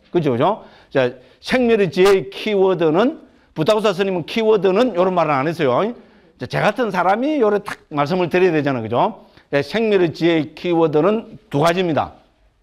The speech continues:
와, 뭐 궁금해지죠, 그죠? 예, 조건과 찰나입니다. 결국은 무상고무화가 확장된 거겠죠. 그렇잖아요.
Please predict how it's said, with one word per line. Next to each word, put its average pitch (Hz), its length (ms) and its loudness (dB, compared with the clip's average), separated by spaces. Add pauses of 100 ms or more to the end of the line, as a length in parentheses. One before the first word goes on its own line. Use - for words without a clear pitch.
(1700)
와, 143 560 0
뭐 165 140 -6
궁금해지죠, 208 540 2
그죠? 180 480 2 (580)
예, 143 260 0 (640)
조건과 185 800 0 (120)
찰나입니다. 117 560 -4 (920)
결국은 196 380 0
무상고무화가 185 720 0 (300)
확장된 254 480 0
거겠죠. 175 720 0 (880)
그렇잖아요. 151 720 -2